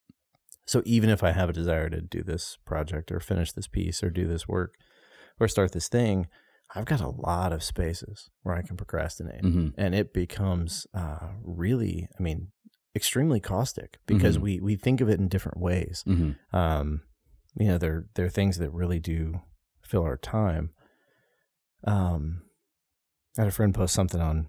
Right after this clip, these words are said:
Speaker 1: on Instagram, I think, and they were talking about, um, time management, procrastination, same sort of thing. And,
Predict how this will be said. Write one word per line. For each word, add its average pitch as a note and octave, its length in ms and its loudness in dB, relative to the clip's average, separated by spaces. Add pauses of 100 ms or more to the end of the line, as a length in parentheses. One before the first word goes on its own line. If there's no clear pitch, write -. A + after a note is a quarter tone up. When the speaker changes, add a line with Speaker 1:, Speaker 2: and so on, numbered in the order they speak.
(100)
Speaker 1:
on E2+ 120 -4
Instagram, E2 460 -2
I D#2+ 40 2
think, E2 280 -2
and E2 100 0
they E2 60 0
were D#2+ 80 0
talking E2+ 320 -2
about, D2+ 280 -2 (460)
um, E2 360 -2 (340)
time F2+ 320 -2
management, E2 640 -2
procrastination, F2+ 920 -4
same G2 200 -6
sort F#2+ 220 -4
of F#2 80 -6
thing. F2+ 260 -4
And, F2 160 -4